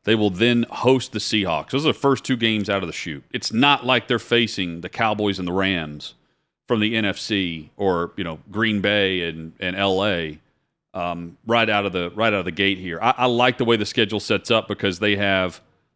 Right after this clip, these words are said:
the Bears, Seahawks, and Broncos before they will even face the Rams. And after that, they face the Panthers. I mean, it's a very manageable schedule for a young quarterback. And I, I think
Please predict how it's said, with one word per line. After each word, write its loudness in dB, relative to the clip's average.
the 0
Bears, 2
Seahawks, 0
and -4
Broncos -2
before 2
they -4
will -4
even -4
face 0
the -4
Rams. -4
And -4
after -2
that, 0
they -6
face -4
the -16
Panthers. -6
I -8
mean, 0
it's -2
a 0
very 2
manageable 0
schedule 0
for -2
a 2
young 2
quarterback. -2
And 2
I, 2
I 2
think -2